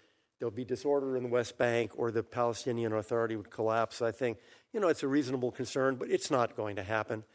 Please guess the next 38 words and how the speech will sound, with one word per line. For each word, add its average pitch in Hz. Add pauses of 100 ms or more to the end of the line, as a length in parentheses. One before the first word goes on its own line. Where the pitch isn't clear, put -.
(360)
They 190
have 165
a 131
four 131
billion 127
dollar 120
G 117
D 120
P. 123 (840)
Uh, 110
they 131
get 135 (400)
money 131
from 123
tax 127
revenues 123
that 113
are 117
turned 123
over 120
to 123
them. 120 (340)
There 120
are 120
other 127
foreign 120
aid 117
donors. 120 (340)
They're 139
not 123
going 101
to 92
collapse. 95 (960)
So 165 (260)
all 214
these 196
concerns 143
don't 156